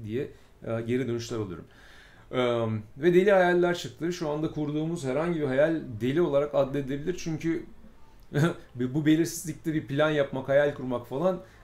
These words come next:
açıkçası pek kolay değil. Ya da yaptığın plana ya da hayale inanmak ve onun peşinden gitmek çok da kolay değil.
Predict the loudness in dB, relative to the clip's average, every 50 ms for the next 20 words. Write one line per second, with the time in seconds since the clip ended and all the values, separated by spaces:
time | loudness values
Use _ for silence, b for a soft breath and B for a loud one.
0 | B -12 -12 -10 -10 -12 -10 -8 -8 -8 -10 -12 -8 -6 -6 -6 -6 -4 0 2
1 | 4 4 4 2 2 0 -2 -2 -2 -2 0 2 2 2 2 2 0 -4 -2 0
2 | 2 4 4 2 0 b b b b b b b -14 -8 0 2 4 4 4 2
3 | 2 2 0 0 0 -2 -2 -2 0 0 2 2 2 2 2 0 -2 -2 -4 -2
4 | 0 0 0 0 0 0 0 2 2 0 0 -4 -12 -18 b b b b b -6
5 | -4 -2 -2 -2 -2 -4 -4 -6 -6 -6 -4 -2 0 0 0 -2 -4 -6 -6 -6
6 | -4 -2 -2 -2 -2 -2 -4 -4 -2 -2 -2 -2 0 -2 -2 -4 -6 -6 -8